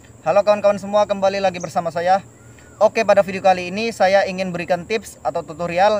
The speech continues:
cara melakukan scoot cheat gainer, yaitu gabungan antara gerakan scoot dan cheat gainer atau kick the moon. Ya, biasa tutorialnya step by step, jadi jangan di skip biar kalian itu cepat paham.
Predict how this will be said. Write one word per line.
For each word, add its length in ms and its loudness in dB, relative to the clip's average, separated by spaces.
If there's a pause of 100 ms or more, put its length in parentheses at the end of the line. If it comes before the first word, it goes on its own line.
cara 240 0
melakukan 640 -2
scoot 320 -10
cheat 160 -10
gainer, 400 -2 (880)
yaitu 320 -4
gabungan 400 0
antara 320 2
gerakan 320 0
scoot 320 -4 (160)
dan 320 0
cheat 240 -10
gainer 320 -2
atau 240 -4
kick 160 -12
the 80 -6
moon. 240 -6 (560)
Ya, 160 2
biasa 400 4
tutorialnya 560 0
step 240 -2
by 160 -2
step, 240 4 (400)
jadi 160 0
jangan 240 2
di 80 -6
skip 240 -6
biar 400 -4
kalian 320 -2
itu 80 -8
cepat 240 -8
paham. 320 -2